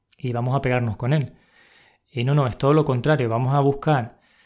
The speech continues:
qué código no podemos obviar porque requiere modificaciones, porque hay nueva funcionalidad o porque tiene bugs. Y ya que tenemos que tocarlo, y, o por lo menos entenderlo,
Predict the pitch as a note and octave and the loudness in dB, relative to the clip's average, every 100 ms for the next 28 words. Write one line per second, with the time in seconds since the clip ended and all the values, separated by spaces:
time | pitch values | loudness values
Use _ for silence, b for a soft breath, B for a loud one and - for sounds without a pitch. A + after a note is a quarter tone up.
0 | b b _ - C#3+ C#3 E3 E3 C#3+ A2 | b b _ -2 -2 2 4 4 4 0
1 | A2 A#2 C3+ C3+ C#3+ C#3+ C#3+ C#3+ C#3+ C#3+ | -4 0 0 4 4 6 4 4 2 2
2 | G#3 C#3+ C#3+ D3+ E3+ A3+ - - A#2 - | 0 2 4 4 4 2 -4 -12 -12 -8
3 | A#2 B2 - _ _ - A#2 C3+ C#3 C3+ | -8 -10 -14 _ _ -8 -2 0 0 0
4 | B2 - A#2 - D#3+ D#3 C3+ A#2+ A#2 A#2+ | -2 -4 -2 2 2 2 -2 -6 -4 -2
5 | B2+ A#2+ C3 B2 B2 B2 D3 C#3+ B2 A2 | -4 -4 -6 -4 -4 0 2 2 -2 -4
6 | A#2+ C3 C3 E3 F3 - - _ _ _ | -4 -2 2 0 0 -10 -18 _ _ _
7 | _ _ _ _ _ _ _ _ _ - | _ _ _ _ _ _ _ _ _ -16
8 | - A#2+ C3 D3 B2 A2+ A2+ B2+ A#2+ C3+ | -8 -2 -2 -2 -4 -8 -6 -6 -4 -2
9 | C#3+ D#3 D3+ D#3 G#3 D#3+ C3+ - A#2+ B2 | 2 4 4 2 0 -2 -6 -6 -6 -4
10 | A2+ A#2+ B2+ C3+ C#3 D#3 D3 D#3+ A#3 | -4 -2 -2 -2 2 2 4 2 0